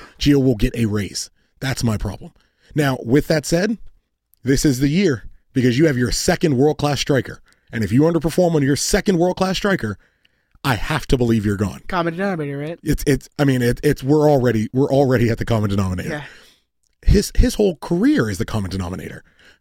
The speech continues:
Speaker 1: But with that said, I'm positive for Gio. This will be Gio's best season.
Speaker 2: Well, especially, I mean, I think it's gonna be his best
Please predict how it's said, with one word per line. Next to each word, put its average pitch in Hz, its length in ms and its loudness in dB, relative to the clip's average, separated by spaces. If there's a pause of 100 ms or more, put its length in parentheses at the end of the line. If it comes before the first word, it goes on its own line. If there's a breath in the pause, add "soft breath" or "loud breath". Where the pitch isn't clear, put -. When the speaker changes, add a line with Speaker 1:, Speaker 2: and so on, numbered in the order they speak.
(160)
Speaker 1:
But 113 380 -2 (2000)
with 127 140 -2
that 117 160 -6
said, - 200 -6 (1600)
I'm 104 100 -8
positive 95 360 -8
for 87 100 -20
Gio. 117 220 -20 (540)
This 127 220 -2
will 135 180 2
be 123 160 2
Gio's 101 320 -4
best 101 200 -8
season. 98 300 -14 (220)
Speaker 2:
Well, 175 400 -2
especially, 185 500 -4
I 208 60 0
mean, 208 240 0
I 220 140 0
think 226 180 -4
it's 208 120 -2
gonna 202 140 -2
be 208 80 0
his 196 120 -2
best 190 440 -4